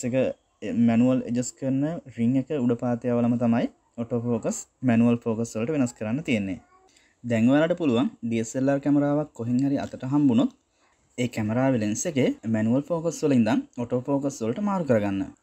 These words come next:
හරි, අපිට දැන් කරන්න තියෙන්නේ කැමරාව මැනුවල් මෝඩ් එකේ ඉඳන් ඔටෝ මෝඩ් එකට මාරු කරගන්නයි. දැන් බලමු අපි ඒක කොහොමද කරන්න කියලා. ඔයාලට පේනවා ඇති මගේ Nikon කැමරාව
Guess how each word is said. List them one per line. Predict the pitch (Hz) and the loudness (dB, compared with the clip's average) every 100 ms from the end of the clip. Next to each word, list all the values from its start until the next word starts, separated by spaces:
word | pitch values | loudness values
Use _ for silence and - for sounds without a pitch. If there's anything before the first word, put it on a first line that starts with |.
| _ | _
හරි, | - 139 107 | -2 -2 -2
අපිට | 113 135 113 | -4 -4 -2
දැන් | 101 123 | 0 0
කරන්න | 180 196 175 | 0 -2 0
තියෙන්නේ | 139 117 135 - | 2 4 4 0
කැමරාව | 113 117 156 196 151 254 - | -2 0 0 0 0 -2 -2
මැනුවල් | 117 113 170 | 0 2 2
මෝඩ් | 214 190 151 | 2 2 2
එකේ | 135 123 | 4 4
ඉඳන් | 113 262 - _ | 4 2 -4 _
ඔටෝ | 120 160 190 | -8 -2 -2
මෝඩ් | 170 147 | -2 -2
එකට | 135 196 | -2 0
මාරු | 208 185 | 0 0
කරගන්නයි. | 143 113 101 98 92 _ _ _ | 0 0 0 -4 -10 _ _ _
දැන් | 120 143 | 0 2
බලමු | 156 151 | 2 2
අපි | 120 - - | 0 -6 -4
ඒක | 139 202 | -4 -4
කොහොමද | 175 147 131 143 | 0 4 4 2
කරන්න | 143 110 95 | 0 -2 -4
කියලා. | 92 95 - _ _ _ _ | -8 -12 -20 _ _ _ _
ඔයාලට | 123 127 - | -4 -4 0
පේනවා | 160 151 147 | 2 4 4
ඇති | - 185 - _ _ _ 127 | 0 -6 -10 _ _ _ -4
මගේ | 113 113 | -2 0
Nikon | 107 - 143 147 | -2 0 -2 0
කැමරාව | 151 165 147 107 | 0 2 0 0